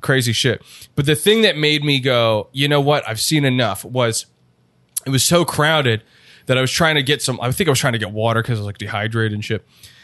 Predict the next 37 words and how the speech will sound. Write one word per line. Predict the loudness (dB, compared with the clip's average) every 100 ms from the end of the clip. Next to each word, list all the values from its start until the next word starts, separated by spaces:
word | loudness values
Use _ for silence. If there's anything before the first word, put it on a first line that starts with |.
| -20 -20 _ _
And, | 0 2 2 2
um, | 2 2 2 0 -2 -8 _ _ _ -20 -4
I | -2 0 0 0 -4 -12 _ _ _ _ _ _
went | 0 2
around | 2 2 2 4
a | 2
bunch | 0 -4 -4
of | -6
tents | -2 -2 -4 -8 -8 _
in | -6
the | -4
back, | -2 -2 -2 -2 -2 -2 -4 -8 -4
to | -2
try | 0 0 0
and, | 0
like, | -2
just | -2 -6
cut | -6 -6
through | -4
the | -4
traffic. | -2 -2 -2 -2 -8 -12 -18 _ _ -18 -6
And | -2 0
I | 0
go | 2 0
behind | 2 0 2 2 2
a | 0
tent | 0 -2 -2 -6 -14 _ _ _ _ _ _ _ _ _ -10 -2
and | 0
I |
see | 0 0 0
a | 2
bunch | 0 -2
of | -4
performers | -6 -6 0 2 2 -2 -6
in |
a | -8
circle. | -4 -4 -4 -6 -14